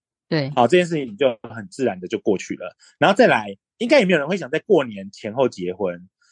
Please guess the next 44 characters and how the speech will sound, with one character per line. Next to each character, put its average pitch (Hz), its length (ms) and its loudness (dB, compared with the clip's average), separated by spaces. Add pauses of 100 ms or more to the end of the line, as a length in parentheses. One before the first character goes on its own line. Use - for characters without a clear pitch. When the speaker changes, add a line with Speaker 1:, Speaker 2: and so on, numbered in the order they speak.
(100)
Speaker 2:
所 233 100 4
以 208 60 6
那 220 100 4
一 220 60 2
阵 208 180 4
子 127 140 -4
应 147 80 -6
该 151 120 4
是 156 200 -2
拼 147 340 -6
那 147 80 -2
个 120 120 -6
年 104 420 -6
菜 127 260 -2
吧。 80 80 -16 (640)
Speaker 1:
嗯。 175 100 6
嗯， 160 320 6
嗯， 147 200 2
嗯， - 20 0
嗯。 139 280 -2
Speaker 2:
好， 131 120 0
所 151 100 2
以 226 60 8
我 156 100 6
就 190 120 -4
是 190 120 -8
用 185 160 -2
这 170 100 -2
样 170 160 0
很 123 200 -10
简 110 180 -6
单 135 160 -4
的 127 100 -6
一 98 120 -8
个， 98 420 -6 (320)
呃， 113 200 6
时 135 420 0
令 165 200 4
的 120 120 4
方 127 260 0
式 120 220 -4
吼， 90 320 -4
先 180 160 4
来 131 160 4